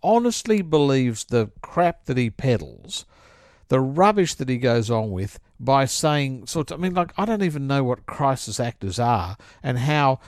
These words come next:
they fly them in, you know, w-, whenever these shootings occur, apparently. Um, but, uh,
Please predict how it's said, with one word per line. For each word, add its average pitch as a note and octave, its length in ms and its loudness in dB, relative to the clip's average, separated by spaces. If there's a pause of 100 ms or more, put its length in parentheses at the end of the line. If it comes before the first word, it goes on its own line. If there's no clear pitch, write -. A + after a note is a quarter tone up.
they C3 160 2
fly C#3+ 400 2
them A#2+ 180 -2
in, A#2 320 -2 (240)
you C3 120 -2
know, A#2 160 2
w-, A#2 280 -2
whenever B2 380 0
these A2+ 220 0
shootings A2 420 -2
occur, G#2+ 420 0
apparently. E2 640 -8 (300)
Um, D3 300 -2 (240)
but, F3+ 240 0
uh, - 80 -12